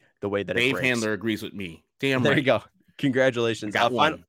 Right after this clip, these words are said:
Speaker 1: final point I wanna, uh, make
Speaker 2: Thank
Speaker 1: is
Speaker 2: you, Dave.
Speaker 1: just after that Buxton home run,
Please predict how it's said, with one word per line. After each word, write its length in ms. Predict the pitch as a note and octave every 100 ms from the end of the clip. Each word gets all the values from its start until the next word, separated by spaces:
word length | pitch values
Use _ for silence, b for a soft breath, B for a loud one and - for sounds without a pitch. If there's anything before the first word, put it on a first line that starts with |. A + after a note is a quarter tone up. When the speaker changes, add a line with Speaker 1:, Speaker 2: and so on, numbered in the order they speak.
| _ _ _
Speaker 1:
final 220 | C#3+ D3+
point 220 | D#3 D3
I 40 |
wanna, 200 | C3+ B2+
uh, 320 | A#2+ - A2 A2
make 200 | A2 G#2+
Speaker 2:
Thank 100 | A2+
Speaker 1:
is 60 |
Speaker 2:
you, 40 | G#2
Dave. 120 | F#2
Speaker 1:
just 180 | F#2 - _ -
after 340 | A#2+ C#3 C#3
that 220 | B2 A#2
Buxton 420 | - G#2+ - A#2 G2+
home 260 | G#2+ G2+
run, 260 | G2 F#2